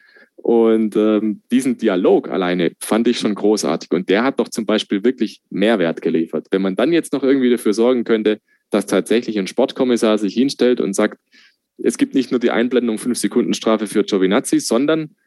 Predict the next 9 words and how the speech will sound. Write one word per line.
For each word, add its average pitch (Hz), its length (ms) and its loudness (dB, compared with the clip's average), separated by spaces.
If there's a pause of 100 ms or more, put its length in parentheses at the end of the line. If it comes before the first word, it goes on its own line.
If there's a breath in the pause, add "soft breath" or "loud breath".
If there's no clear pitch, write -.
(220)
es - 180 -2
kommt 143 240 -2
halt 123 140 2
vielleicht 117 360 0
noch, 110 300 0
äh, 104 180 2
der 98 140 0
Kontext 135 500 0
dazu, 131 420 2